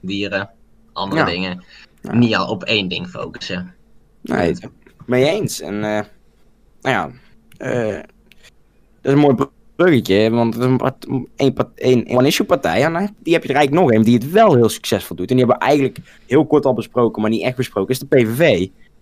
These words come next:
Speaker 2: Ja, Geert Wilders is niet alleen een one-issue partij, dat is een eenmanpartij. Dus is het, Geert Wilders is de partij.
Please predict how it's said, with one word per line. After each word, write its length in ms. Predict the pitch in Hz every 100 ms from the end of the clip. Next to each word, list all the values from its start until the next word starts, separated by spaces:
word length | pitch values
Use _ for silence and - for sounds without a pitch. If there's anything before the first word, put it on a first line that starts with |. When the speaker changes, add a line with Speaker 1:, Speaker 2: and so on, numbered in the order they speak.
| _ -
Speaker 2:
Ja, 80 | 92
Geert 240 | 104 95
Wilders 240 | 107 98
is 60 | 107
niet 120 | 131
alleen 140 | 123 110
een 120 | 110
one-issue 320 | 110 139 -
partij, 220 | - -
dat 80 | 92
is 60 | 98
een 80 | 110
eenmanpartij. 840 | 107 123 190 226 185 87 78 - _ _ _
Dus 120 | 170 147
is 120 | 127 131
het, 80 | -
Geert 300 | 131 147 -
Wilders 220 | 101 101
is 180 | - -
de 80 | -
partij. 480 | 165 - 90 -